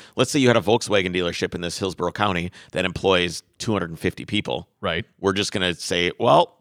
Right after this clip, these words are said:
Speaker 1: just because"
Speaker 2: Sorry, guys.
Speaker 1: Sorry, guys. We're just gonna say goodbye to your jobs.
Speaker 2: So, yeah, the,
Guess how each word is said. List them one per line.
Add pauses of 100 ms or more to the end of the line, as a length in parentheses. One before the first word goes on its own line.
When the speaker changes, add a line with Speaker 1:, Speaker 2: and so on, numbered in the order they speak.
(100)
Speaker 1:
just
because"
Speaker 2:
Sorry,
guys.
Speaker 1:
Sorry,
guys.
We're
just
gonna
say
goodbye
to
your
jobs.
Speaker 2:
So,
yeah,
the,